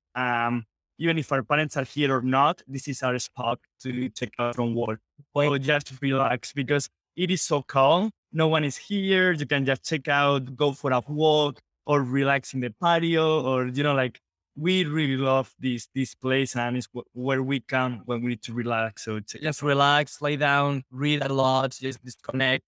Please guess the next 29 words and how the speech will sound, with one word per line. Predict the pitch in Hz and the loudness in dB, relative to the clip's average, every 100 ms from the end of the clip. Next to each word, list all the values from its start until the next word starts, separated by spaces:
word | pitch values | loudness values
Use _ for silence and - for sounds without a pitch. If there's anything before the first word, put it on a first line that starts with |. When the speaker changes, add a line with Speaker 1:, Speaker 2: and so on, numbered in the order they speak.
| - | -20
Speaker 2:
check | - - | -14 -6
out. | 123 | -6
It's, | 123 - | -6 -10
it's | 120 - | -12 -10
amazing. | 117 117 113 - 165 | -10 -10 -12 -10 -2
Speaker 1:
We | 196 | 2
love | 202 - | 2 2
to | 160 | -2
read. | 135 147 139 | 0 2 0
We | 131 151 | 2 4
are | 151 | 2
reading | 127 131 147 139 135 | 0 0 2 4 2
the | 117 | 0
whole | - 135 120 | 0 0 2
day. | 123 120 | 0 0
So | 110 - 123 123 | -2 -2 0 0
here | - 147 151 151 | -2 0 2 2
it's | 131 | 2
just | 139 123 - | -2 -2 -4
so | 143 135 | -4 -4
calm | - 123 120 120 | 0 2 2 2
and | 113 110 | 0 -2
great | 120 120 107 | -2 -2 -2
too. | 117 110 104 - | -6 -4 -4 -8
It's | 131 | -4
a | 147 | -4
great | 123 135 123 | 0 -2 -2
reading | 120 120 110 | -2 -2 -2
place. | 117 101 107 | -6 -8 -8